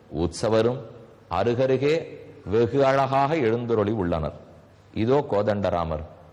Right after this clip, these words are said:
நடுவிலே ராமன் வில்லை பற்றி வலதுபுறத்தும் இடதுபுறத்துமாக சீதை, இந்த புறத்தே இலக்குவன். இவர்களை தள்ளி ஆஞ்சநேய சுவாமி கைகளை கூப்பிக் கொண்டு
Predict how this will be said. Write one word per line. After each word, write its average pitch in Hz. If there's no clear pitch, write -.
நடுவிலே 117
ராமன் 98
வில்லை 98
பற்றி -
வலதுபுறத்தும் 117
இடதுபுறத்துமாக 95
சீதை, 127
இந்த 104
புறத்தே 113
இலக்குவன். 87
இவர்களை 101
தள்ளி 92
ஆஞ்சநேய 123
சுவாமி 87
கைகளை 131
கூப்பிக் 117
கொண்டு 90